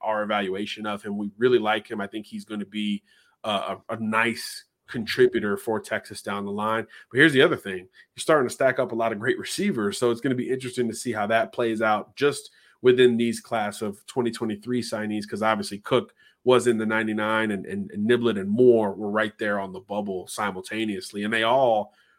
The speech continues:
are in that same, like, five eleven to six one body frame. Uh, so that's gonna be interesting to see play out as well.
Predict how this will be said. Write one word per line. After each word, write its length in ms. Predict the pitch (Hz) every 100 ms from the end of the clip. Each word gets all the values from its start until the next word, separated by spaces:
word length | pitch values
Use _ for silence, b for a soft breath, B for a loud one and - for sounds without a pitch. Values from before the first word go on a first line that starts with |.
| b
are 160 | 117 113
in 100 | 117
that 200 | 113 107
same, 460 | - 127 120 120 110
like, 300 | 104 101 -
five 340 | - 113 107
eleven 440 | 104 113 113 107
to 60 | 104
six 400 | 104 - - -
one 520 | 110 107 107 104 101 _ _ _ _ _
body 460 | 104 - 101 107 120
frame. 580 | - 135 143 156 170 160
Uh, 120 | 110 107
so 140 | -
that's 220 | 120 131
gonna 160 | 139 120
be 140 | 107
interesting 400 | 104 104 - 107
to 60 | 98
see 180 | - 107
play 260 | - 98
out 180 | 95 92
as 140 | 92 -
well. 240 | -